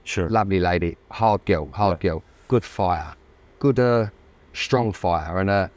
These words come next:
Speaker 2: I love working with her because of, uh, that.
Speaker 1: She's
Speaker 2: Uh,
Speaker 1: got the heart. Yeah.
Speaker 2: heart.
Speaker 1: Yeah.
Speaker 2: Yeah. So, so I think, uh, I'm
Speaker 1: You
Speaker 2: not
Speaker 1: can't,
Speaker 2: too
Speaker 1: you can't,
Speaker 2: sure.
Speaker 1: you can't train the heart. That's either there or
Speaker 2: No,
Speaker 1: it's not.
Speaker 2: yeah, listen.
Speaker 1: The heart's there, it's not.
Speaker 2: She, like all champions,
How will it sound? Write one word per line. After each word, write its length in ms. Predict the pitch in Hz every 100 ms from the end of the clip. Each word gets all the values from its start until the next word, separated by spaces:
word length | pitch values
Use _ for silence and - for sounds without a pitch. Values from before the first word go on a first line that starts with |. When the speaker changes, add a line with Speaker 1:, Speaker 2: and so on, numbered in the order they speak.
| _ _
Speaker 2:
I 120 | - 98
love 340 | 110 127 120
working 400 | 113 120 107 95
with 140 | 92
her 100 | 95
because 400 | 92 101 - 104
of, 240 | 98 90 -
uh, 320 | 92 92 90 -
that. 320 | 101 92 - - - - -
Speaker 1:
She's 100 | 85
Speaker 2:
Uh, 40 |
Speaker 1:
got 120 | 85 85
the 100 | 87
heart. 280 | 90 82 - _
Yeah. 260 | 90 85 78 _ -
Speaker 2:
heart. 420 | - 90 82 80 -
Speaker 1:
Yeah. 260 | 85 87 78 - _ _ _ _ -
Speaker 2:
Yeah. 240 | 107 78 -
So, 280 | - 95
so 200 | 95 107
I 20 | 101
think, 380 | - 131 104
uh, 60 | 113
I'm 100 | 101
Speaker 1:
You 40 | 95
Speaker 2:
not 20 |
Speaker 1:
can't, 220 | 117 107
Speaker 2:
too 40 | 101
Speaker 1:
you 60 |
can't, 260 | - 110 98
Speaker 2:
sure. 40 |
Speaker 1:
you 80 | 95
can't 400 | - 107 90 -
train 240 | - 110 90
the 80 | 80
heart. 260 | 87 78 - _ -
That's 260 | 85 98 -
either 200 | 87 85
there 280 | 92 113
or 20 | 123
Speaker 2:
No, 40 |
Speaker 1:
it's 160 | 98 -
not. 220 | 90 80
Speaker 2:
yeah, 140 | 98 90
listen. 280 | 104 - 87 80 _ _ _ _
Speaker 1:
The 80 | -
heart's 260 | 82 104 -
there, 240 | 98 90
it's 140 | 80 -
not. 220 | 85 80
Speaker 2:
She, 180 | - 131
like 220 | 131 -
all 160 | 160 151
champions, 880 | - 139 107 98 80 78 - -